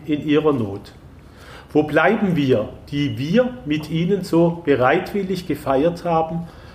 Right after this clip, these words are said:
als es noch Feste zu feiern gab? Wir sind da. Wir strecken die Hand aus und helfen, so gut wir können. Materiell und indem wir mitfühlen, indem wir bereit sind, die schlimmen Zeiten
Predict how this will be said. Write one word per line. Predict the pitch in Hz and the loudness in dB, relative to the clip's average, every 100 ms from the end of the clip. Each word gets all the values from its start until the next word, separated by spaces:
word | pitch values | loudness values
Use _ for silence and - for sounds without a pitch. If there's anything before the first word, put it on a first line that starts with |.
| - | -2
als | - 156 165 | 0 0 -2
es | - | 0
noch | 151 147 | 2 4
Feste | 151 151 - 175 | 4 2 0 -4
zu | 170 156 | -4 -8
feiern | - 131 139 143 127 | -2 2 2 2 -2
gab? | 117 139 202 - - - - - - - - | 0 0 -4 -12 -20 -20 -20 -20 -20 -20 -12
Wir | 117 175 196 - - | 0 2 2 -2 -8
sind | - 165 156 | -2 0 2
da. | 135 123 123 - - - - - - - | 2 2 -2 -10 -20 -20 -20 -20 -16 -6
Wir | 156 | -6
strecken | - 180 170 165 | 0 2 2 0
die | 156 131 | 0 0
Hand | 165 214 - | 0 -2 2
aus | 196 202 - | 4 4 0
und | 147 135 | -8 -2
helfen, | 151 170 190 214 185 | 2 4 2 -2 -4
so | 170 | -4
gut | - 147 175 - | -4 -6 -6 -4
wir | 185 | -4
können. | - 139 117 95 - - - - - - - 123 | 0 0 0 -8 -14 -20 -20 -20 -20 -20 -16 -2
Materiell | 147 185 - 185 180 180 180 180 170 - | 0 0 -2 0 2 4 4 0 -4 -8
und | 156 147 | -6 -4
indem | 151 135 143 170 170 | -6 -2 0 0 0
wir | 170 160 156 - | 2 2 0 -6
mitfühlen, | 131 143 - 123 110 95 92 - - - - | -10 -10 -12 -8 -8 -10 -16 -20 -20 -20 -10
indem | 160 175 180 | -2 2 4
wir | 180 175 | 4 4
bereit | 175 165 151 202 - | 4 4 4 2 0
sind, | - 147 165 170 - - | 0 2 2 0 -4 -4
die | 147 | -4
schlimmen | - 165 185 185 175 - | 2 2 4 0 -2 -10
Zeiten | - - 135 165 - 175 165 | -6 2 2 2 0 -2 -2